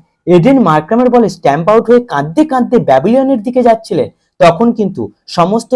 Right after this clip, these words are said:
সমর্থকরাও তাদের চোখের জল আটকাতে পারেনি তাকে দেখে। এছাড়া রাজস্থানের জেতা ম্যাচ যখন হেরে গিয়েছিল,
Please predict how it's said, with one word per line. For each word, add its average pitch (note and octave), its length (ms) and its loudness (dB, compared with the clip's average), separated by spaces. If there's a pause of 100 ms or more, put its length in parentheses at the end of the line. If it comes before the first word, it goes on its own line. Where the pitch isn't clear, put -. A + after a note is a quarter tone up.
(120)
সমর্থকরাও G3 680 0 (300)
তাদের E3+ 320 2 (300)
চোখের E3+ 360 0
জল - 160 2 (140)
আটকাতে E3 380 -2
পারেনি E3 360 0 (100)
তাকে B2 240 -2
দেখে। A2 280 -6 (460)
এছাড়া C4 340 2 (340)
রাজস্থানের D#4 720 2
জেতা F#3 300 0
ম্যাচ F#3+ 240 0 (120)
যখন A#3+ 240 -2
হেরে D#3+ 240 2
গিয়েছিল, G#3+ 400 -4